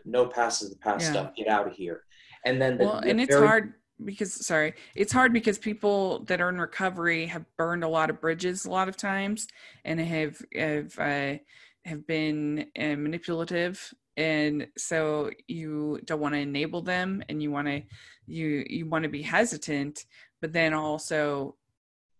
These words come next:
Speaker 2: you wanna help them in their recovery. It's, it's really tough.
Speaker 1: Yeah, and the scene after that is when Nick Nolte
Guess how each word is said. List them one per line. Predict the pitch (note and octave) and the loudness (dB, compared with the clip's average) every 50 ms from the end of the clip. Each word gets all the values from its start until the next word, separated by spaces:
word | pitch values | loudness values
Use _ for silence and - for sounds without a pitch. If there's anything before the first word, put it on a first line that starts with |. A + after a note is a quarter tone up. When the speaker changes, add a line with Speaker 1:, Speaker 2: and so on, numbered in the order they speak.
| _ _ - | _ _ -16
Speaker 2:
you | - F3 E3+ | -12 -8 -4
wanna | D#3+ D#3 D3 D3 | 2 2 4 4
help | D3+ D#3 D3 - | 2 0 -2 -2
them | D#3 D3 | -2 0
in | D3 D3 | 0 0
their | C#3 | 0
recovery. | C3+ C#3 - - F3 F3 D#3+ D3 C#3 C3 C3+ | 0 -2 -2 0 0 0 2 2 4 4 4
It's, | - - - | 4 4 2
it's | D#3+ G3+ - - | 2 2 2 0
really | F#3 G3+ A3 G3+ E3 C#3 | 2 2 4 4 2 0
tough. | - - D3 C#3 A#2+ - - - _ _ _ _ _ _ _ _ _ _ _ _ _ _ _ _ _ _ - | 0 -2 -2 -2 -2 -4 -10 -16 _ _ _ _ _ _ _ _ _ _ _ _ _ _ _ _ _ _ 4
Speaker 1:
Yeah, | C3+ B2+ A#2 G#2+ - - | 6 6 6 6 4 2
and | B2+ B2 B2+ | 2 2 2
the | B2+ B2 | 2 2
scene | - - - D#3 D#3 D3 C#3 | 2 2 2 2 2 4 4
after | C3+ C#3+ D3 - C3 A2 | 4 4 4 2 0 2
that | A#2+ A2+ A2+ A2 | 4 4 4 4
is | A2 G#2+ G#2+ - - | 4 2 2 0 -2
when | A#2+ A2+ A2+ A2+ A2 | -2 -2 -2 -2 -2
Nick | A#2+ A2+ - - | -4 -4 -2 -2
Nolte | A#2+ A#2 A2+ - A#2+ A2 A2 | 0 0 0 -2 -6 -12 -14